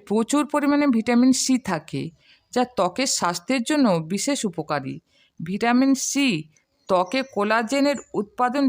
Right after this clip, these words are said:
বৃদ্ধি করতে সাহায্য করে, ফলে ত্বকের সৌন্দর্য ও উজ্জ্বলতা রক্ষা করতে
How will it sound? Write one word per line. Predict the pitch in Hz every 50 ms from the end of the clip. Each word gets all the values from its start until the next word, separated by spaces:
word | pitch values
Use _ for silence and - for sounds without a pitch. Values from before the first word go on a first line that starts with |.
| 226
বৃদ্ধি | 190 202 208 185 - - 269
করতে | 262 - 285 277 - 311 285
সাহায্য | - - 226 185 190 196 185 - 196
করে, | 185 - 160 139 131 131 135 156 - _ _ _ _ _ _ _ _
ফলে | - - 226 233 262 262 220 151 143 - - - - - - -
ত্বকের | - 190 175 185 185 240 262 254 -
সৌন্দর্য | - - - 220 214 214 214 214 254 269 262 233 277 269 220 185 - - _
ও | - 226 233 - -
উজ্জ্বলতা | - 196 196 190 - 254 247 254 269 262 269 269
রক্ষা | 226 208 202 202 - 262 277
করতে | 269 277 302 294 294 _ - 208